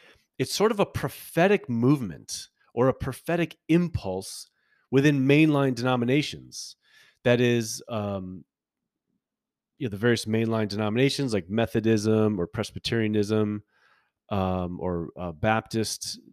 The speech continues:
denominations. These denominations,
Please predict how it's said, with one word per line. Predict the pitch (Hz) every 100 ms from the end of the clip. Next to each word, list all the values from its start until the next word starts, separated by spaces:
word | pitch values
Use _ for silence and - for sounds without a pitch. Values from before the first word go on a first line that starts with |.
| -
denominations. | 107 110 104 104 107 - 107 104 101 - _ - _ _ _ _
These | 139 156 160 156 139 - - _ _ _ _ _ 139
denominations, | 120 135 131 127 147 - 110 98